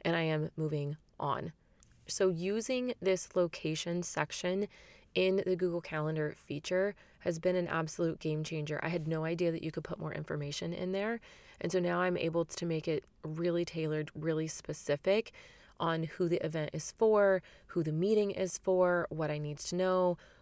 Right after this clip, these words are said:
who needs to know what information. I'm really able to see that at face value, and it helps all of us that are all shared on that calendar be able to look at it and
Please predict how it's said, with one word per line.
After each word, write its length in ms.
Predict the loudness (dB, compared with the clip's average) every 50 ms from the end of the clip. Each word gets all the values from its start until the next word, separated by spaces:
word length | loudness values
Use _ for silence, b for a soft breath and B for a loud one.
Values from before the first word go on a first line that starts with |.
| b b -2
who 180 | 2 4 4 6
needs 240 | 6 4 2 0 0
to 120 | -2 0 2
know 160 | 2 2 4
what 260 | 4 2 2 2 0
information. 800 | -2 -2 -2 -2 0 0 0 0 0 -2 -2 -2 0 -2 -2 -4 -4
I'm 220 | -4 -2 -2 -2 -4
really 400 | -4 -2 2 2 4 4 4 2
able 180 | 2 0 0 0
to 80 | 0 -2
see 220 | -2 -4 -4 -2
that 240 | 0 0 0 0 -2
at 160 | -4 -4 -6
face 340 | -6 -6 -6 -4 -6 -6 -8
value, 560 | -6 -4 -2 -2 -2 -2 0 0 0 0 0 0 -4
and 80 | -6
it 80 | -6 -6
helps 360 | -4 0 0 0 0 -2 -6 -6 -2
all 240 | 0 2 2 2
of 100 | 2 0
us 320 | 0 0 0 0 -2 -6 b b b b b b b b b b b b _ _
that 180 | -2 0 0 2
are 100 | 2 0
all 160 | 0 0 -2
shared 280 | -2 0 0 0 0 0
on 120 | -2 -2
that 160 | -2 -4 -6
calendar 640 | -4 -2 0 0 2 2 2 4 4 4 4 2 0 b b b b b b b b b _ _ _ -20 -20 -20 -14 -10 -10 -4 0
be 180 | 2 4 4
able 200 | 4 2 0 -2
to 220 | -4 -4 -4 -4 -2
look 260 | -2 -2 -4 -2 -2
at 160 | -2 -2 0
it 260 | 0 0 -2 -4 -6 -8
and 440 | -6 -4 -4 -4 -4 -6 -6 -8